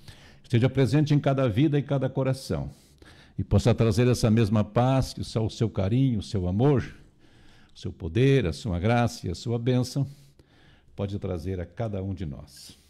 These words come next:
Começamos, então, o programa de hoje, fazendo a leitura que nós encontramos no Evangelho de São Marcos,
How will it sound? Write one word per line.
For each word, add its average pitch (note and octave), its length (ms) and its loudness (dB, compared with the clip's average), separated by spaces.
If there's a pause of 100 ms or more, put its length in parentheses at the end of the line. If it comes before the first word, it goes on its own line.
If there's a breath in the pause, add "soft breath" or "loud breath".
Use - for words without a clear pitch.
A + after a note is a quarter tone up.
(540 soft breath)
Começamos, B2 560 -6
então, G#2+ 340 -6
o G#2 40 -6
programa G#2 380 -6
de B2 120 -4
hoje, D3 440 -4 (920 soft breath)
fazendo G#2+ 320 -2
a - 20 4
leitura A#2+ 440 0
que B2 100 -4
nós A2+ 200 -2
encontramos A2 1120 0 (540 soft breath)
no G2 160 -6
Evangelho G2 720 -2 (880 soft breath)
de F#2 160 -6
São G#2 340 -2
Marcos, G2+ 880 -4